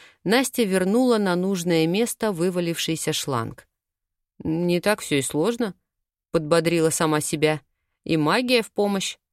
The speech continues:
Спрошу потом у Розы про покраску. Чем лучше обработать, чтобы от гнили и грибка?» Ей даже понравилось. Никогда прежде она не испытывала от результатов работы такого удовлетворения.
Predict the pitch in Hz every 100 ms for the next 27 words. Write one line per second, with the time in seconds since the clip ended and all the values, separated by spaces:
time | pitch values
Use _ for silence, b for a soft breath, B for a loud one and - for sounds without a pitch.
0 | _ _ - - 240 254 - 180 170 180
1 | 185 240 240 165 - 175 165 - 202 202
2 | 131 - - 123 - _ - - 220 156
3 | 151 - 160 156 175 180 269 147 - -
4 | 135 143 139 - 127 123 180 247 208 135
5 | 123 131 127 - 202 226 - _ _ _
6 | _ _ _ _ _ - 151 196 180 185
7 | 170 190 185 160 117 117 120 - _ _
8 | _ _ _ _ - 185 208 240 240 277
9 | 247 240 269 185 180 170 220 208 180 -
10 | - 262 196 170 156 - 170 165 170 226
11 | 233 - 165 156 240 285 190 156 - 226
12 | 214 - 185 185 190 185 185 180 135 117
13 | 117